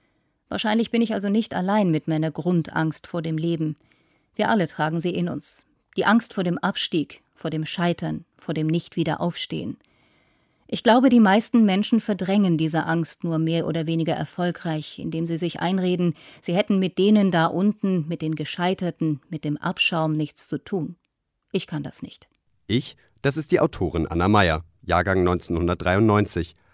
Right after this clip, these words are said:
Speaker 2: aufgewachsen als Kind langzeitarbeitsloser Eltern im Ruhrgebiet. Sie war elf Jahre alt, als Hartz vier für sie,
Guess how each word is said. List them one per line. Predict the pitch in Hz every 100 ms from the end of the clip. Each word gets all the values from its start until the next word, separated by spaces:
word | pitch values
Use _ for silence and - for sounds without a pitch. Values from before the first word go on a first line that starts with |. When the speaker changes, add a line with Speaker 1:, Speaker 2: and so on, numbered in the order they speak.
| _
Speaker 2:
aufgewachsen | 104 123 151 131 131 - 135
als | 139 -
Kind | - 95 -
langzeitarbeitsloser | 85 82 - 95 85 90 92 92 85 87
Eltern | 82 82 82 82 -
im | 107
Ruhrgebiet. | 98 98 76 - 55 - _ _ _ _ _
Sie | - 113
war | -
elf | 120 131
Jahre | 139 127 90
alt, | 87 95 - -
als | - 95
Hartz | 101 92 -
vier | 123 131
für | - 80
sie, | 98 131